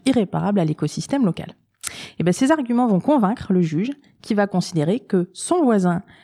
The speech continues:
n'étant pas fondé à réclamer l'élagage du cèdre pour toutes ces raisons, sa demande est rejetée. Voilà, la Cour de cassation nous a dit ça dans un arrêt du vingt juin deux mille dix-neuf.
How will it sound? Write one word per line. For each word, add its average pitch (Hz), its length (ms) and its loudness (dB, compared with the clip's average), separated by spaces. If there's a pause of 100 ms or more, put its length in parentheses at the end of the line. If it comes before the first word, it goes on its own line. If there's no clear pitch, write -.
(260)
n'étant 262 320 2
pas 202 160 2
fondé 208 480 0
à 160 120 0
réclamer 196 480 2
l'élagage 202 420 2
du 165 120 0
cèdre - 280 -4
pour - 160 -4
toutes - 160 0
ces 196 140 -4
raisons, 151 320 -6 (180)
sa - 240 -2
demande 170 320 0 (140)
est 233 80 4
rejetée. 190 440 0
Voilà, - 200 -10 (120)
la - 60 -8
Cour 202 180 0
de 196 60 4
cassation 165 420 -2
nous 214 200 4
a 156 60 2
dit 139 100 -2
ça 190 160 -2
dans 170 180 2
un 151 100 0
arrêt 165 280 0 (480)
du 156 100 2
vingt 247 220 2
juin 233 240 0
deux 226 100 2
mille 233 180 2
dix-neuf. 170 460 -6